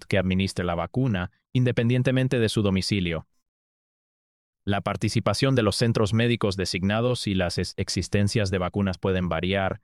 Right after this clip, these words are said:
por lo que debe confirmarse la disponibilidad de la vacunación antes de acudir. La vacunación nacional contra la influenza de la temporada dos mil veintiséis dos mil veintisiete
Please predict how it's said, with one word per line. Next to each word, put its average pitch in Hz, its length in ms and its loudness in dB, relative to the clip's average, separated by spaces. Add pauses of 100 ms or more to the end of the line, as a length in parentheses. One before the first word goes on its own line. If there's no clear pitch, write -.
(140)
por 104 140 0
lo 95 80 0
que 90 100 -2
debe 104 240 2
confirmarse 98 800 0
la 87 200 0
disponibilidad 90 920 -2
de 95 100 -2
la 87 120 -2
vacunación 87 580 -2
antes 90 300 -2
de 87 80 -2
acudir. 85 380 -4 (1600)
La 113 140 0
vacunación 120 540 0
nacional 117 480 2
contra 101 480 2
la 87 180 0
influenza 104 720 0
de 92 140 -2
la 87 140 -4
temporada 92 480 -2
dos 92 160 -2
mil 98 100 0
veintiséis 90 540 -4
dos 90 180 -4
mil 90 140 -4
veintisiete 113 680 -4